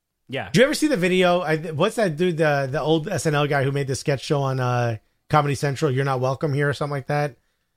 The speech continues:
Speaker 2: Um,
Speaker 1: I don't know.
Speaker 2: you know what I'm talking about? The white dude who d-, has the sketch comedy show on, on, S N, on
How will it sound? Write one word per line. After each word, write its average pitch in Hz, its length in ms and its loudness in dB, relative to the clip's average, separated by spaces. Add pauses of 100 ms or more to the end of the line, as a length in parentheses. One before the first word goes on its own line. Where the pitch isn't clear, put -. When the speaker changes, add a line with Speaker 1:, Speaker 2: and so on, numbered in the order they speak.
(160)
Speaker 2:
Um, 123 640 0
Speaker 1:
I 98 160 -14
don't 90 120 -14
know. 95 260 -12
Speaker 2:
you 151 80 2
know 170 60 4
what 170 40 2
I'm - 20 -6
talking 175 160 2
about? 175 240 2
The 156 80 0
white 170 240 2
dude 123 180 -2
who 135 120 -2
d-, 143 100 0
has 131 280 0
the 135 80 -4
sketch 151 340 -2
comedy 151 300 0
show 151 180 0
on, 147 160 -2
on, 135 300 -4
S 135 260 -4
N, 147 100 -2
on 127 440 -2